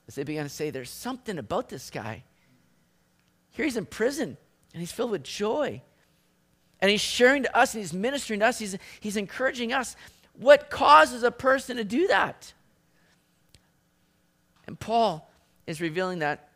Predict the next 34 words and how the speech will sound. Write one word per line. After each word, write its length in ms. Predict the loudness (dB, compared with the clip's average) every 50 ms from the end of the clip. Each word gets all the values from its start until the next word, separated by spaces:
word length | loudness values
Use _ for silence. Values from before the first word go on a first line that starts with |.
| _ _ -18
man, 260 | -14 -10 -8 -8 -8
there's 220 | -8 -10 -12 -12 -12
many 240 | -10 -10 -10 -10 -10
people 480 | -12 -12 -12 -10 -10 -10 -10 -10 -12 _ _ _ _ _ _ _ _ _ _ _
that 60 | -12 -10
have 80 | -8
been 140 | -8 -8 -8
turned 340 | -10 -8 -8 -6 -8 -8 -8
to 100 | -10 -10
the 80 | -10
Lord 480 | -8 -6 -6 -6 -4 -4 -6 -8 -10 -14 _ _ _ _ _ _ -14
because 320 | -12 -6 -2 -2 -2 -2
of 60 | -2
my 120 | -6 -6 -8
chains. 360 | -8 -10 -10 -10 -10 -12 -14 -16 -20 -20 -20 -10 _
It's 140 | -4 -4 -2
become 280 | -4 -6 -2 0 2 4
evident 300 | 2 2 2 0 0 2
that 120 | 2 2
my 140 | 2 0 -2
chains, 580 | -2 -4 -8 -4 -2 -2 0 -2 -2 -4 -6 -10
he 80 | -10 -12
says, 360 | -8 -4 -2 -2 -2 -4 -6 -14 -20 -20 _ -2
are 140 | 0 2 2
in 280 | 0 -2 -6 -6 -6 -8
Christ. 540 | -8 -6 -6 -4 -4 -6 -8 -12 -20 -20 -20 _ _ _ _ _ _ _ _ _ _ _ _ _ _ _ _ -18 -14
I 40 | -14
think 100 | -12 -10
these 120 | -6 -4
Roman 220 | -4 -4 -4 -2 0
guards 280 | 0 2 2 0 -2
began 240 | -6 -4 -2 -2 -2
to 60 | -2
realize 440 | -4 -4 -2 -2 -2 -2 -4 -10 -14